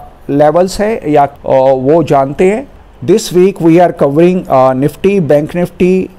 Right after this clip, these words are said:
एबीबी, Adani Enterprise, एसीसी, Adani Port, अंबुजा सीमेंट, एचडीएफ़सी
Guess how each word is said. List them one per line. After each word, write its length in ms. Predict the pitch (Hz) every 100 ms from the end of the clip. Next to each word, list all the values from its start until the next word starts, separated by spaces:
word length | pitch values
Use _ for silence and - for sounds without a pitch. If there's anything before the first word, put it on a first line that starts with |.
| -
एबीबी, 640 | 151 151 165 165 180 185 - -
Adani 680 | 135 131 147 185 185 180 151
Enterprise, 840 | 147 180 170 180 170 175 175 180 - - - - - - - -
एसीसी, 760 | 170 190 - 220 - 190 196 - - - - - -
Adani 440 | 147 151 170 208 208
Port, 220 | 180 185 - - - - -
अंबुजा 540 | 156 170 175 170 180 185
सीमेंट, 1000 | - - - - 175 180 180 185 - - - - -
एचडीएफ़सी 920 | 160 185 170 170 170 170 175 165